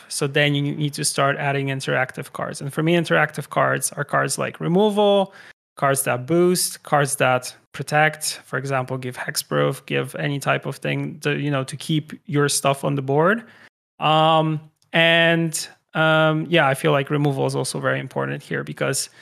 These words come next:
you sometimes see threats being played by your opponent and you need to be interacting with those threats as soon as possible, um, until they get out of hand and kind of ruin your game plan.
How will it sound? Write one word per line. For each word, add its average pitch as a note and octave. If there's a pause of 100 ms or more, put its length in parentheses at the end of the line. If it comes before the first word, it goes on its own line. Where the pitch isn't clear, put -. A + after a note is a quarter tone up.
(440)
you D#3
sometimes D3+ (100)
see D#3
threats D3
being C#3+
played C#3+
by C#3
your C3+
opponent C#3+
and C#3+
you C#3
need C#3
to C#3+
be C3+
interacting C#3
with C3
those C#3+
threats -
as C#3+
soon D3
as C#3
possible, D#3 (520)
um, D3
until D3+ (240)
they D3+
get D3
out C#3
of C3
hand C#3+
and C#3
kind C3+
of B2+
ruin C#3
your C3
game C3
plan. C3+